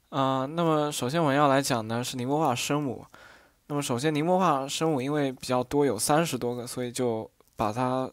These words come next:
打算分成很多集。那么首先第一集呢，先来讲一下，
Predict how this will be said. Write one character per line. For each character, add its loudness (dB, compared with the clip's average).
打 -8
算 -6
分 -4
成 0
很 -8
多 0
集。 -6
那 -10
么 0
首 -2
先 -4
第 -2
一 -2
集 -2
呢， -2
先 -2
来 0
讲 -2
一 -12
下， -2